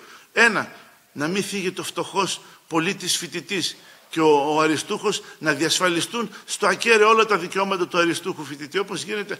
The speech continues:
άλλωστε και όλα τα μεγάλα πανεπιστήμια. Άμα δείτε τους αριστούχους, τους κλέβουνε. Δεν τους παίρνουνε απλώς, τους κλέβουνε. Ακόμη από την Ελλάδα, αν δουν έναν αριστούχο, θα δείτε, μπορεί να πάει στο M I T, στο Yale και τα λοιπά. Οπότε να εξασφαλιστούν, πρώτη προϋπόθεση,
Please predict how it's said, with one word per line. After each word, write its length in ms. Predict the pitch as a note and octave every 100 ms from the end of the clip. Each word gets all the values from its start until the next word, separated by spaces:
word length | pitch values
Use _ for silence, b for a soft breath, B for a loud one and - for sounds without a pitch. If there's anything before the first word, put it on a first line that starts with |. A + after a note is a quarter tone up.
| B
άλλωστε 360 | - G3+ G#3+ G3
και 100 | E3
όλα 100 | G#3
τα 100 | G#3
μεγάλα 380 | F#3+ E3+ G3 G3
πανεπιστήμια. 520 | F#3 F3+ D#3+ F#3+ E3+
Άμα 140 | D#3+
δείτε 240 | D3+ F#3+ E3
τους 120 | C#3
αριστούχους, 420 | D#3 D3 A3+ G3+ - B B
τους 180 | F3 -
κλέβουνε. 520 | G#3+ C4 G#3 F3 B2 B
Δεν 120 | - G3
τους 160 | F#3
παίρνουνε 360 | - G3 D3+ D3
απλώς, 280 | C#3+ F3+ G3+ B -
τους 140 | F#3
κλέβουνε. 440 | - A3 F3 D#3+
Ακόμη 280 | D#3 F#3+ F#3
από 100 | F#3
την 140 | F3+ F3+
Ελλάδα, 260 | F#3 F3+
αν 80 | E3+
δουν 140 | D#3+
έναν 220 | E3+ D#3+ D3
αριστούχο, 440 | C#3 C#3 A3+ A#3+ B B
θα 100 | G3
δείτε, 300 | F#3+ F3 D3 B
μπορεί 200 | - E3+
να 80 | E3+
πάει 180 | D#3 E3+
στο 220 | - E3
M 40 | D3+
I 120 | B2+ A#2+
T, 80 | F3
στο 160 | -
Yale 300 | C3 A#2 D#3+ D3+
και 100 | D3
τα 100 | C#3+
λοιπά. 340 | C#3 C3+ - B B
Οπότε 400 | - B2+ E3+ E3
να 80 | D3
εξασφαλιστούν, 800 | C3+ - C3 - C3+ C3+ E3 D#3
πρώτη 260 | - E3 D3+
προϋπόθεση, 600 | D3 D3 D#3 C3+ B2+